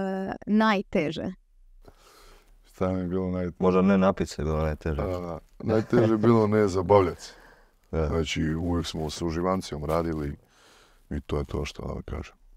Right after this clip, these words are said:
Speaker 1: Kako ste
Speaker 2: Ništa,
Speaker 1: riječi
Speaker 2: po-, pa ne,
Speaker 1: birali?
Speaker 2: na-, uopće
Speaker 3: Uvijek.
Speaker 2: nije bilo teško, ne, kužim, šta bi bilo najteže?
Speaker 3: Što je bilo
Speaker 1: Pa ne,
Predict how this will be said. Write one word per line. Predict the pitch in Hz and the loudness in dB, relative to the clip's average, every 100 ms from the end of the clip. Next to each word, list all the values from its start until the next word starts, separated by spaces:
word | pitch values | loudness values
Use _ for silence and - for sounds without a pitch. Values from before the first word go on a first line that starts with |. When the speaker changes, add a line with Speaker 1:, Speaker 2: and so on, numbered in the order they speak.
| - - - _ | -20 -20 -20 _
Speaker 1:
Kako | - 214 | 2 4
ste | 131 | 6
Speaker 2:
Ništa, | 165 214 | 6 6
Speaker 1:
riječi | 120 - - | 8 8 8
Speaker 2:
po-, | 131 | 6
pa | 139 | 8
ne, | 127 | 8
Speaker 1:
birali? | 165 160 143 - 440 - | 8 8 4 4 0 4
Speaker 2:
na-, | |
uopće | 160 120 | 6 8
Speaker 3:
Uvijek. | 139 127 | 8 8
Speaker 2:
nije | 165 | 6
bilo | 151 143 | 4 2
teško, | 120 127 123 - 98 | 2 2 0 0 -4
ne, | 82 | -4
kužim, | - 104 95 85 | -4 -2 -2 -6
šta | - 123 | -2 2
bi | 113 | 4
bilo | 92 87 | 2 2
najteže? | 85 76 | -2 -2
Speaker 3:
Što | - 107 | 6 6
je | |
bilo | 101 | 8
Speaker 1:
Pa | |
ne, | - | 8